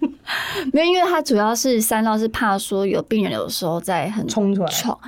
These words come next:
Speaker 1: 对，他在一边比较 agitation，就是比较狂乱的时候冲出来，他可能会伤害到他自己。因为有些病人，比如说在，呃，bipolar 比较 mania 的时候，他可能就以为这个窗户外面是一个乐园，他就跳下去，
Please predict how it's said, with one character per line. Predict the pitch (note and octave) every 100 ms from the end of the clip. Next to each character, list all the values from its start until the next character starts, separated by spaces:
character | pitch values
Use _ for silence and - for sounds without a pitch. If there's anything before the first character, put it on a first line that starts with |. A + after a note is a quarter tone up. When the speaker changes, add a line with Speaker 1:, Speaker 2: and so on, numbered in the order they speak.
| -
Speaker 1:
对， | - G#3+ A3+
他 | A#3+ C4+
在 | C#4 B3
一 | A3+
边 | A3+ A3
比 | G3+
较 | G#3+
agitation， | - G#3 F3+ G#3 G3 G3
就 | G3 A3
是 |
比 | A3+
较 | - G#3+
狂 | G#3+ - G3
乱 | G#3+ D4+
的 | G#3+
时 | -
候 | G3
冲 | G3 G3+
出 | G3+ -
来， | - - -
他 | -
可 | D#4+
能 | C4+
会 | G#3
伤 | G#3+
害 | G3+ E3+
到 |
他 | F3 E3+
自 | -
己。 | - - _
因 | A3+ C#4+
为 |
有 | A#3+
些 | - G#3+ G#3
病 | A3 G3
人， | F3+
比 | D#3
如 | F3
说 | G3+
在， | G3+ G3 G3+ - - -
呃， | G3
bipolar | - D#3 - A3+ G#3+
比 | G#3+
较 | G#3 G#3
mania | G#3+ A3+ A#3+ G#3
的 | -
时 | - -
候， | G#3 - - - -
他 | E4+
可 | E4+
能 | G3+
就 | G3 B3
以 | -
为 | - -
这 | A3+
个 | G3+ D#3+ - - _ _
窗 | - A3 A3+
户 | A#3+
外 | G#3 G#3
面 | G3+ G3
是 | -
一 | G3
个 | - -
乐 | - G#3 -
园， | -
他 | G#3+
就 | G#3
跳 | G#3+ -
下 | E3 -
去， | -